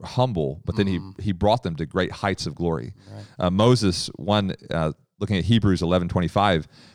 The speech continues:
Speaker 1: Moses chose rather to suffer affliction with the people of God than to enjoy the passing pleasures of sin.
Speaker 2: Mm.
Speaker 1: And then also Numbers twelve three talks about Moses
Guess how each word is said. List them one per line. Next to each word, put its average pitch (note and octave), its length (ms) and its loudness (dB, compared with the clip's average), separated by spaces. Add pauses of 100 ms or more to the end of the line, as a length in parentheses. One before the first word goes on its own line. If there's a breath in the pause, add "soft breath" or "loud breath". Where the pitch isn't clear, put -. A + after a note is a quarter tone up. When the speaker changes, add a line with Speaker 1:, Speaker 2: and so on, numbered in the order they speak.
Speaker 1:
Moses A#2+ 720 4 (380)
chose B2+ 420 6
rather A#2+ 320 6
to A2+ 140 2
suffer C#3 440 2
affliction F#2 720 0
with F#2+ 140 6
the G2 80 2
people C#3 340 2
of G2+ 120 2
God E2 360 2 (400 soft breath)
than F#2 140 0
to A2 120 0
enjoy A2 460 4
the G#2 120 2
passing A#2 580 0
pleasures G2 500 2
of D#2 100 -6
sin. D2+ 440 -4 (340)
Speaker 2:
Mm. F#2+ 160 -14 (1000)
Speaker 1:
And G#2 120 0
then A2 80 6
also G2+ 300 6
Numbers F2+ 500 2
twelve F#2 260 2
three A#2+ 360 2 (100)
talks F#2+ 180 -2
about F2+ 180 2
Moses F#2 560 2